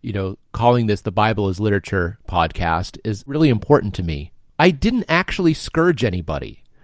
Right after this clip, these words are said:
I didn't actually kill Abel. So what does this have to do with me? I'm not a Pharisee. I don't even like Pharisees. How does this apply to me? If we make this historical, it's nonsense.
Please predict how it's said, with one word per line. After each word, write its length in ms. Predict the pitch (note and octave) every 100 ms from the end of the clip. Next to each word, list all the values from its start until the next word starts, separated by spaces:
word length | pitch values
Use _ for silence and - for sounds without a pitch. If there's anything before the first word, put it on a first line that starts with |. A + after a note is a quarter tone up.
| - -
I 120 | D#3+
didn't 260 | E3 A#3+
actually 340 | G#3 G3+ - E3+
kill 380 | - F#3+ F3+ -
Abel. 420 | A2 F2+ C#2 - _
So 140 | - E3
what 140 | G#3
does 100 | B3
this 140 | A#3
have 200 | - F#3+
to 80 | F3+
do 120 | D#3+
with 200 | D#3 D3+
me? 160 | D3+ C#3 -
I'm 120 | F3+
not 160 | A#3+
a 40 | G#3+
Pharisee. 520 | - G3 F#3 - - -
I 60 |
don't 100 | G#3
even 160 | A#3+ A3
like 240 | G3+ G3+
Pharisees. 840 | - D3 A#2+ G#2 - D#2+ B1+ - - _ _ - - _
How 160 | - F#3+
does 100 | G#3+
this 140 | A3+
apply 400 | G#3+ - E3 F3
to 100 | F3
me? 340 | A2 C#2+ - - - - - - _ -
If 200 | F3+ -
we 120 | D#3
make 200 | D#3 D3+
this 160 | D3
historical, 600 | - C3+ - F3+ - B2 -
it's 240 | D#3 -
nonsense. 840 | C#3+ D3+ A#3 A#3 - - - -